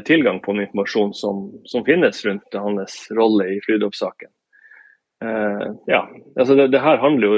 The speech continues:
i, i ytterste konsekvens om, om vår troverdighet til, til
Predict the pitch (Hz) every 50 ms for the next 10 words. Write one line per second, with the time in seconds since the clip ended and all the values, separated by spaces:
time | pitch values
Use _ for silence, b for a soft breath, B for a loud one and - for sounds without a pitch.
0 | 104 104 110 113 113 113 117 120 120 117 113 110 127 - - 127 107 - 120 -
1 | 120 117 98 113 104 117 113 107 - - 117 107 107 107 107 113 113 110 123 135
2 | 120 - - - 120 123 143 143 117 104 90 90 - _ - 104 101 98 101 98
3 | 98 - - 104 101